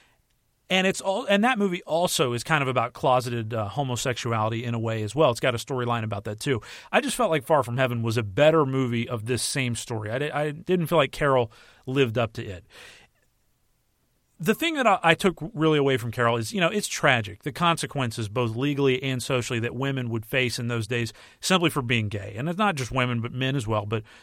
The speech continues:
we usually see the char-, the story done between two men. But this was done between two women,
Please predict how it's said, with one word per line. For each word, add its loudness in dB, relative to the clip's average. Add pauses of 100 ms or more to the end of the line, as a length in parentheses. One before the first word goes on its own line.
(120)
we 2
usually 2
see -2
the -4
char-, -4
the -4
story -2
done -2
between -6
two -2
men. -4 (340)
But -2
this -2
was -2
done 0
between -4
two -4
women, -4